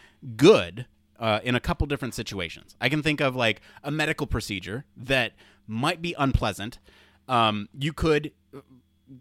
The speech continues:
you know, like, cu-, curing burns or something. <laughs> You can, you can make that go by quicker, uh, by compressing time, um, by, you know, like, playing video games while you're getting the procedure done or something to distract you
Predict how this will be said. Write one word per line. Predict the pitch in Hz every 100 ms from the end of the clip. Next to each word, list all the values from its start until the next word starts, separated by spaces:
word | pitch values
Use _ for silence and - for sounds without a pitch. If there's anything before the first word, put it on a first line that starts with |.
| -
you | 120
know, | 104
like, | 101 - _
cu-, | - 117 110 -
curing | 113 117 135
burns | 160 160 98 92
or | 104 107
something. | 113 110 120
<laughs> | - 640 698 831 - - - - - - -
You | 156
can, | - 170 107 - - - -
you | 147 151
can | 151
make | 160 170
that | 160
go | 131 147
by | 131 117
quicker, | - 294 - 104 110 156 _
uh, | 117 113 104 107
by | 107 113
compressing | 117 107 117 - 104
time, | 165 160 127 117 113 _ _ _
um, | 113 104 98 95 95 -
by, | 107 95 90 - _ _ _ _
you | 82
know, | 78
like, | 85 85
playing | - 117
video | 120 175 127
games | 104 101 98
while | 98
you're | 92 90
getting | - 98 98
the | 92
procedure | 95 98 92 87
done | 87 85 85
or | 95 90
something | 101 92 92
to | 104
distract | 147 196 165 -
you | 107 101